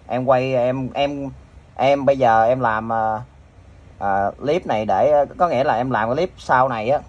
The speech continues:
thường là em sẽ chỉ những cái điểm khuyết của đồng hồ nha. Em sẽ chỉ những cái điểm khuyết của đồng hồ để, ờ, cho tất cả các anh chị mà mua đồ đã qua sử dụng về, à, nhận về thì nó đúng như vậy.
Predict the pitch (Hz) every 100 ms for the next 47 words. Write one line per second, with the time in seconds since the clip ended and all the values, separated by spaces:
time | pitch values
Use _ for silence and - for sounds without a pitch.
0 | - 117 110 113 131 190 185 - 107 139
1 | 185 117 135 175 117 - 185 240 - -
2 | - - - - 110 117 110 120 113 113
3 | 131 131 - - - - - 135 147 135
4 | 117 135 - 113 160 160 139 131 131 170
5 | 190 165 120 117 110 101 - - - -
6 | - 104 101 110 156 196 185 131 120 -
7 | - 135 131 131 - 117 135 156 123 107
8 | 120 113 131 135 135 120 104 107 139 127
9 | 139 123 107 113 104 101 - - - -
10 | 98 101 107 117 131 131 117 110 87 -
11 | 113 123 165 196 233 147 95 110